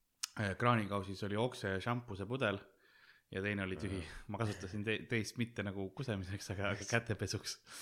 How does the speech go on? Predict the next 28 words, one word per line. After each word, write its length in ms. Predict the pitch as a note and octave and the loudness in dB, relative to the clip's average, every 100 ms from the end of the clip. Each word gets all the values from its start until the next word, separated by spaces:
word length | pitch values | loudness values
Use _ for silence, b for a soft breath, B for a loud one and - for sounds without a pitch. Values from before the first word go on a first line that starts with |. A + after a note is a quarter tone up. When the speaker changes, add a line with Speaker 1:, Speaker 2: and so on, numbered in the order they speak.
| - | -10
Speaker 1:
<laughs> 440 | - - - - - | -10 -12 -12 -8 -2
Ma, 80 | - | 0
Speaker 2:
Kas 180 | - | 0
Speaker 1:
aga 160 | A#2 C#3+ | 6 8
see 80 | C3 | 10
Speaker 2:
ta 80 | D#3+ | 10
Speaker 1:
oli 60 | |
Speaker 2:
oli 80 | E3 | 8
Speaker 1:
üks 120 | E3 | 8
hetk, 220 | D3+ D3+ C3+ | 6 6 4
hetk, 220 | C#3+ - | 2 2
kus 140 | A#2+ | -6
peale 220 | - A#2+ A2 | 2 2 6
Speaker 2:
Aa, 60 | |
Speaker 1:
käte-, 180 | F#2+ F#2 | 8 10
Speaker 2:
jaa, 140 | E2+ D#2+ | 10 8
okei, 120 | D#3 | 6
Speaker 1:
kätepesu 460 | - A2+ C#3+ D#3 | 6 4 4 4
Speaker 2:
okei. 100 | A2+ G#2 | 4 4
Speaker 1:
oli 140 | G2+ | 2
nagu 280 | G#2 - G2+ G2 b b b _ C3 | 0 0 0 0 b b b _ 0
natuke 360 | C3 B2 A#2+ | 0 2 4
räpasem 520 | A#2 A#2+ A2 - D#3 | 4 6 8 10 12
<laughs> 40 | B2 | 12
tunne 300 | E3 F3 C#3 D#3+ | 12 10 8 4
kui 200 | - E3+ | 6 8
Speaker 2:
Jaa. 180 | D3 F#3 | 10 8
Speaker 1:
enne. 640 | - D#3+ D3 D#3 C#3 D#3 | 6 4 2 2 -2 -4